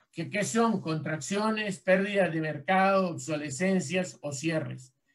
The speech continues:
Entonces, fortalezcamos mucho lo de arriba y busquemos la manera de vacunarnos ahora que las vacunas están de moda.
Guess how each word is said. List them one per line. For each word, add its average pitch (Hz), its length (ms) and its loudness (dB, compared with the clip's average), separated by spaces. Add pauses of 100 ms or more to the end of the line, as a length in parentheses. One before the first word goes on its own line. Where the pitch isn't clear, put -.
(160)
Entonces, 233 600 0
fortalezcamos 220 1000 2
mucho 262 420 0
lo 214 120 0
de 180 120 2
arriba 196 640 2 (360)
y 226 580 6 (240)
busquemos 220 640 2
la 254 80 2
manera 220 440 2
de 214 120 2
vacunarnos 185 880 2
ahora 180 360 2
que 180 60 -6
las 165 160 0
vacunas 208 460 -2
están 185 300 0
de 202 120 0
moda. 185 520 2